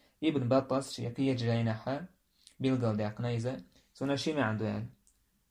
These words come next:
قرآن وين مخا-، المسيط قراءتيو. تسحمو شي قراءتيوش. هساني غوالي يو حق قراءة الغرش مثلًا. ساني غوالي يو حايش الغرش.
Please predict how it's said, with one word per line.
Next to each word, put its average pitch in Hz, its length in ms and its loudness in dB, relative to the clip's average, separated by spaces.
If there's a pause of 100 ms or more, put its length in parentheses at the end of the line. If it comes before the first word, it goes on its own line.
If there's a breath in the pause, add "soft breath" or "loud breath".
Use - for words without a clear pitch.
(480)
قرآن 143 300 6
وين 127 220 2
مخا-، 120 220 -2
المسيط 127 760 -2
قراءتيو. 127 540 4 (760)
تسحمو 143 380 2
شي 151 200 0
قراءتيوش. 131 920 0 (500)
هساني 143 400 2
غوالي 135 420 6
يو 139 100 4
حق 131 220 4
قراءة 117 420 2
الغرش 113 360 -2
مثلًا. - 360 -10 (1300)
ساني 156 280 0
غوالي 139 360 4
يو 135 120 2
حايش 127 320 0
الغرش. 113 440 -6